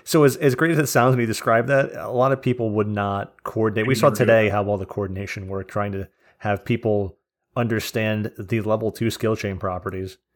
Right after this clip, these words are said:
Speaker 1: which are very
Speaker 2: That's
Speaker 1: complex.
Speaker 2: That's so sad too, because that actually makes Geo fun. <laughs> Like, people always complain about Geo being some boring job, and, like, if you play Geo and you actually play Geo, it, it is not a boring job.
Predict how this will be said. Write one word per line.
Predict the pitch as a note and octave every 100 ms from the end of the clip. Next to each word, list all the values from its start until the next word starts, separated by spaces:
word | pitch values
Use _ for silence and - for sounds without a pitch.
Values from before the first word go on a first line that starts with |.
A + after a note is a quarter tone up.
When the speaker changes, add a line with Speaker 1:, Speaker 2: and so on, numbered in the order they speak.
| _
Speaker 1:
which | A2+ -
are | A2
very | D3 D#3+
Speaker 2:
That's | E3 C#3+
Speaker 1:
complex. | D3 C3+ - - - _ _ _ _ _ _
Speaker 2:
That's | E3 E3+
so | - G3+
sad | G3 C3 D3 A#2+
too, | B2+ D3
because | C3 G#2+ A#2+ G#2+
that | A2+ C3
actually | C3 C3+ C#3 B2
makes | A2 A2+ A2+ -
Geo | - A2 G2+ G2+
fun. | F#2+ G#2+ A2 E2 - -
<laughs> | _
Like, | A2+ G#2
people | D#3+ F3+
always | D#3+ E3+
complain | E3+ C3+ D3
about | C#3 A#2+
Geo | G#2+ B2
being | A#2 A#2
some | A2 A2
boring | F#2 G2+ A2 G2+
job, | A2 G#2+ F#2+
and, | F#2
like, | F#2+ F#2+
if | -
you | C#3+
play | C#3 - A#2 B2+
Geo | A2 G#2+ B2 F#2 F2+ F2+ - _ _ -
and | A#2
you | B2
actually | B2 C3 B2+
play | G#2 B2+ A2
Geo, | A2 A2+ F#2+ G2
it, | G#2+ -
it | G#2+
is | G#2+ G2
not | G#2 A2 A2+
a | G#2+
boring | G2+ F#2+ F2+
job. | G2+ F#2+ F2+